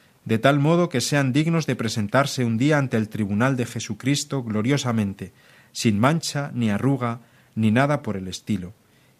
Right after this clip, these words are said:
y puedan así manifestar a los siglos venideros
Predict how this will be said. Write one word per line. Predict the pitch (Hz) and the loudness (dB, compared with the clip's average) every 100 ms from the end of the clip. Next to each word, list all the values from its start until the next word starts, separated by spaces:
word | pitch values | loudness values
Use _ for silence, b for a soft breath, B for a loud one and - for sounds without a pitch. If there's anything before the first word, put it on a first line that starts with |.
| - | -8
y | 110 | -2
puedan | 127 139 139 | 2 4 4
así | 113 - 151 | 0 0 0
manifestar | 127 113 110 98 - 135 143 - | 2 0 -2 -6 -2 -2 -2 -4
a | 104 | -6
los | 98 | -6
siglos | - 147 151 123 | -2 0 0 -2
venideros | 110 95 110 113 110 | -4 0 0 0 -4